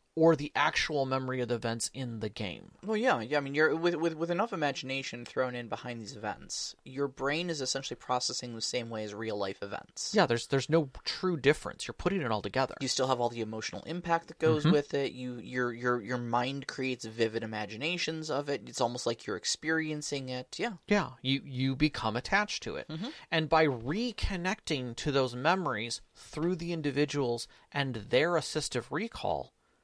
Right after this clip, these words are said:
Speaker 1: through the story, you're, you're building a memory base for your, those characters.
Speaker 2: Yeah.
Speaker 1: And I dare say that memory base is gonna be way stronger for your story.
Speaker 2: Yeah, when you remember the little, the little interactions along the way, yeah.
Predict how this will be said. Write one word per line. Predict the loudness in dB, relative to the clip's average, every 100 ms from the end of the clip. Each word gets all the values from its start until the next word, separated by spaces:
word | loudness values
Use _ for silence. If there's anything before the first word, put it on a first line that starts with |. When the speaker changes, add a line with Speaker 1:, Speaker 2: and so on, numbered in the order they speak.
| _ _ _ -6
Speaker 1:
through | 2 4
the | 4
story, | 6 8 6 2 _ _
you're, | 4 4 4 -8 _ -6
you're | 0 0
building | -2 6 8 10 8 4 0
a |
memory | 2 2 2 0 0
base | 0 0 -2
for | -6 -4
your, | -2 -2 2
those | 2 2
characters. | 0 0 -2 -8 -12 -10 -8 -6
Speaker 2:
Yeah. | -6 -8 -20 -6 0
Speaker 1:
And | 2
I | 2
dare | 4 8 8 8
say | 4 4 4 0 _ _
that | 4 6 6 4
memory | 2 4 2
base | 2 0 0
is | -2
gonna | -4 -4
be | -6 -8 -14 -8 0
way | 2 2 -2
stronger | -4 -4 -2 -2 -4 -12 -14
for | -12 -10
your | -8
story. | -4 -4 -4 -12 -16 -10
Speaker 2:
Yeah, | -8
when | -4 -4 -2
you | 0
remember | 0 -2 -2 -6 -2 -4
the | 0 -2
little, | 0 -2 0 -2 -2
the | -4
little | 2 2 2
interactions | -4 -4 -2 -2 -6 -10 -10
along | -10 -12 -12
the | -12
way, | -12 -12
yeah. | -8